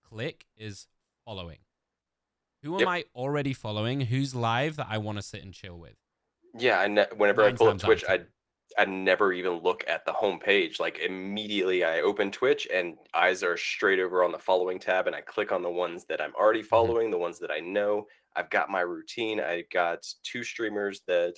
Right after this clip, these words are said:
Speaker 2: are live every morning that I watch every single
Speaker 1: Mm-hmm.
Speaker 2: morning. I've got you multiple times a day or a week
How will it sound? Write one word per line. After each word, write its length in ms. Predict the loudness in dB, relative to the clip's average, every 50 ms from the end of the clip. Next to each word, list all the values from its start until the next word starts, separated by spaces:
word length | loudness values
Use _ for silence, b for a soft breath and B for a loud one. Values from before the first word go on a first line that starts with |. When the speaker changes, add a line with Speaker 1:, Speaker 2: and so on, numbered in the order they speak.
| -4
Speaker 2:
are 240 | -2 0 0 0 -2 -4 _ _ -4
live 460 | 0 2 2 4 4 2 0 -2 -4 -4 -2
every 280 | -2 -2 -2 -2 -6 -4
morning 440 | -4 -2 0 0 0 -2 -4 -4 -6
that 140 | -6 -4 -4
I 120 | -4 -6
watch 340 | -4 -4 -4 -4 -4 -4 -6 -6
every 200 | -4 -4 -4 -6
single 220 | -8 -10 -10 -8 -6
Speaker 1:
Mm-hmm. 80 | -4
Speaker 2:
morning. 260 | -4 -4 -4 -6 -8 -12 b b b b b b b -6
I've 140 | -4 -2
got 260 | 0 -2 -2 -2 -4 -8
you 260 | -10 -6 -6 -4 -2
multiple 360 | -2 -2 -4 -4 -4 -6 -4
times 300 | -2 0 -2 -2 -2 -6
a 40 | -6
day 300 | -2 0 2 2 2 2
or 240 | 0 0 0 0 0
a 100 | 0 -2
week 360 | -2 -6 -8 -8 -10 -16 -20